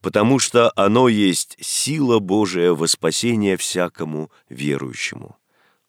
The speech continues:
Послание к римлянам, глава первая, стих шестнадцатый.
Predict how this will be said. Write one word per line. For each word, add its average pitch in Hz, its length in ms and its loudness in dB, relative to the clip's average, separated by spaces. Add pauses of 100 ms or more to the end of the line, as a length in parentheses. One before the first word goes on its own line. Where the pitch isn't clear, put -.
Послание 76 540 0
к - 80 -10
римлянам, 104 560 0 (180)
глава 73 400 0
первая, 98 560 -2
стих - 380 -8
шестнадцатый. - 760 -12